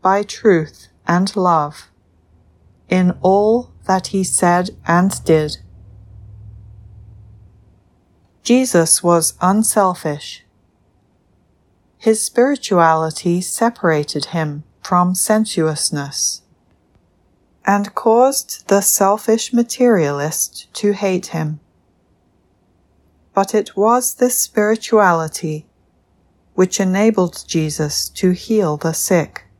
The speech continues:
cast out evil, and raise the dead. From early boyhood,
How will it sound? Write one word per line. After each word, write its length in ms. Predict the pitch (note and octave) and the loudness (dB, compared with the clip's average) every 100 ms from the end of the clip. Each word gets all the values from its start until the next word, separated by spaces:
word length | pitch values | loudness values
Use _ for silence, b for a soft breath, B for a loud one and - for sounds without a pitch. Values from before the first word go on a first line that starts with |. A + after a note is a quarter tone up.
| _ _ _ _ _ | _ _ _ _ _
cast 460 | - G3+ B3 - A3+ | -2 0 0 0 0
out 260 | A3+ A3+ - | 2 0 -6
evil, 540 | - E3+ E3 E3 E3 - _ _ _ _ _ _ - | -2 -2 0 -2 -4 -10 _ _ _ _ _ _ -4
and 240 | F#3+ G#3 G#3 | -2 -2 -2
raise 520 | F#3+ F#3 D#3 D3 - | 0 2 2 -2 -6
the 180 | - F3+ | -2 -2
dead. 440 | F#3+ F3 D3+ - - _ _ _ _ _ _ _ _ _ _ _ _ _ _ _ _ _ _ _ _ _ _ _ _ _ _ _ _ | 0 0 -2 -8 -20 _ _ _ _ _ _ _ _ _ _ _ _ _ _ _ _ _ _ _ _ _ _ _ _ _ _ _ _
From 340 | - - A#3 A3+ | -6 0 2 2
early 340 | A#3 B3 C#4+ C4+ | 2 2 2 0
boyhood, 680 | G3+ F#3+ F3 E3+ E3+ E3 | 2 2 2 0 -2 -4